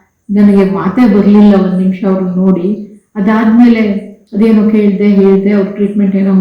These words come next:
ಬರೆದ್ರು, ಏನೋ ಸಮ್ ಇದಾಯ್ತು, ಕ-, ಹಾಕ್ಸಿದ್ರು. ಆಮೇಲೆ ನಾನು ಹಿಂದೆ ತಿರುಗ್ಬಿಟ್ಟು ಮತ್ತೆ ಅವ್ರ ಹತ್ರ ಹೋಗ್ಬಿಟ್ಟು, ಆ, "ಸರ್, ನಿಮ್ಮನ್ನ ನಾನು ಒಂದ್ ಹತ್ತು ವರ್ಷ ಮುಂಚೆ ನೋಡಿದ್ರೆ ಚೆನ್ನಾಗಿತ್ತು ಅಂತ ಅನ್ನಿಸ್ತಾ ಇದೆ"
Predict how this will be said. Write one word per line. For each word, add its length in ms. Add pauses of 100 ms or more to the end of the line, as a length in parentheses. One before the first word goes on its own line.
(300)
ಬರೆದ್ರು, 680
ಏನೋ 200
ಸಮ್ 400
ಇದಾಯ್ತು, 520
ಕ-, 40
ಹಾಕ್ಸಿದ್ರು. 840 (340)
ಆಮೇಲೆ 220
ನಾನು 220
ಹಿಂದೆ 340
ತಿರುಗ್ಬಿಟ್ಟು 460
ಮತ್ತೆ 320
ಅವ್ರ 140
ಹತ್ರ 200
ಹೋಗ್ಬಿಟ್ಟು, 920 (420)
ಆ, 100 (1200)
"ಸರ್, 320
ನಿಮ್ಮನ್ನ 360
ನಾನು 600 (240)
ಒಂದ್ 140
ಹತ್ತು 320
ವರ್ಷ 160 (100)
ಮುಂಚೆ 440
ನೋಡಿದ್ರೆ 480
ಚೆನ್ನಾಗಿತ್ತು 680
ಅಂತ 260
ಅನ್ನಿಸ್ತಾ 480
ಇದೆ" 320